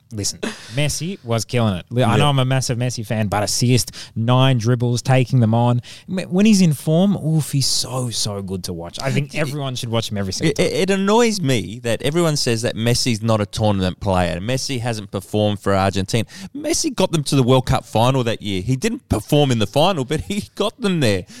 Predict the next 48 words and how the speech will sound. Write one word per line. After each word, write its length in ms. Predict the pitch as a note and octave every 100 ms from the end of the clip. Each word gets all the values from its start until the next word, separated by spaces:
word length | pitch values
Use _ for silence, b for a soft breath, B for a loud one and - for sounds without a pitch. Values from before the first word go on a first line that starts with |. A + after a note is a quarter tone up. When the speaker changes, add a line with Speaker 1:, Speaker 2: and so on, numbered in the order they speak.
| G3+
Speaker 2:
You 80 | E3+
know, 80 | F3
M-, 420 | D3 E3+ - - b E3+
Messi 460 | E3 G3 - D3 - _
is 420 | D#3 D#3 B2+ D3 -
the 120 | F#2+
best 300 | A2 A2+ G#2 A2
in 60 |
the 100 | G2
world. 360 | F#2+ G#2+ D3+ E3+
I 60 | A#2+
know 220 | C#3+ D3+
that 140 | C3+
a 40 | C3
lot 180 | D3
of 60 | B2+
Cristiano, 540 | - B2+ A#2+ A#2 A2+
uh, 40 | A2+
Ronaldo 800 | - F#2 G2+ G#2 G#2+ A2+ A2+ G2+
fans 320 | A#2 A2+ G2
will 220 | F#2+ F#2+
disagree 720 | F#2+ C3 - A2 F#2 G#2+ C#3
and 100 | C3
get 140 | G2+ A2+
upset 400 | - - G#2+ A#2
about 340 | B2 A#2+ B2
it 100 | A#2+
and 140 | F#2+ F#2
say, 260 | A2+ G#2 G2 G#3 D3
"Oh, 120 | G#2+
Ronaldo 540 | A2 G#2+ A#2 A#2+ A#2 -
performs 540 | - - A#2 A2+ G2
more 280 | G#2+ A2+ A#2
than 220 | G#2+ G2+ G2+ G#2+
Messi," 540 | A#2+ B2+ - B2+ A#2
and, 80 | G2+ - B E3
but 260 | - C#3 - F2 _ _ _ _
Messi's 320 | F3+ A#3+ - A3
a 40 |
genius. 640 | G#3 G2+ G2+ F#2+ E2 - -
Just 240 | - F#3+ -
look 160 | G3+
at 80 | G3+
the 80 | D#3+
stuff 300 | - D3 C#3+
that 100 | C#3+
he 80 | C#3
does. 260 | C#3 B2